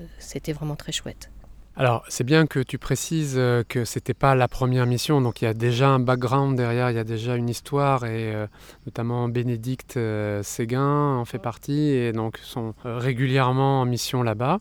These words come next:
Speaker 2: Donc le shiatsu est en train de s'installer, euh, durablement, j'espère en tout cas, dans ce pays. Qu'est-ce que ça fait quand on sort de son précaré, de ses habitudes, de sa zone de confort,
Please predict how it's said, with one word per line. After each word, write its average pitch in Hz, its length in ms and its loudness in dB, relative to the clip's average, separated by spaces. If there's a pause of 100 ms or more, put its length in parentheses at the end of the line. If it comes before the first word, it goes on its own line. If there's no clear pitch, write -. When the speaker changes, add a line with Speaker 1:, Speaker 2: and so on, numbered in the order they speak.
(540)
Speaker 2:
Donc 107 220 -6
le 120 160 -2
shiatsu 127 500 0 (100)
est 151 200 0
en 131 80 2
train 131 340 0
de 113 100 -2
s'installer, 117 760 -2
euh, 101 200 -2
durablement, 113 640 -2
j'espère 165 380 -4
en 120 80 -4
tout 110 120 -10
cas, 165 280 -4
dans 123 120 -4
ce 117 140 -10
pays. 135 420 -4 (640)
Qu'est-ce 208 260 0
que 165 120 -2
ça 147 200 -2
fait 147 280 -4
quand 117 260 -8
on 110 140 -6
sort 143 420 -2
de 127 140 -2
son 117 420 -4
précaré, 131 720 0
de 117 240 -2
ses 120 300 -2
habitudes, 123 480 -4
de 120 80 -2
sa 123 180 -4
zone 123 220 0
de 120 100 0
confort, 147 600 -4